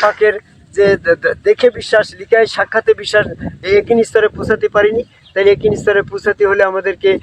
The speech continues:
এই জীবনেই, আহ, আল্লাহ দর্শন করতে হবে। আল্লাহ দর্শন করতে হলে আমার রসুল, আহ, বিশ্বাস করতে হবে, বাস্তব একজন সম্যক গুরুকে।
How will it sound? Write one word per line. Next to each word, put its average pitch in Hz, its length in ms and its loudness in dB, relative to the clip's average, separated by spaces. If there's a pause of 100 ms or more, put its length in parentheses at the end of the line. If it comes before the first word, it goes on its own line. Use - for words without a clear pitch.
(200)
এই 160 140 4
জীবনেই, 196 580 2 (260)
আহ, 185 280 4
আল্লাহ 190 180 2
দর্শন 185 340 0
করতে 208 220 -2
হবে। 202 100 2
আল্লাহ 180 200 2
দর্শন 175 300 -2
করতে 196 300 -4
হলে 196 260 2 (280)
আমার 180 340 2
রসুল, 196 380 -10 (240)
আহ, 185 180 4
বিশ্বাস 196 440 -4
করতে 208 240 -2
হবে, 208 220 4 (160)
বাস্তব 196 420 0
একজন 190 320 0
সম্যক 190 320 -6
গুরুকে। 190 380 -2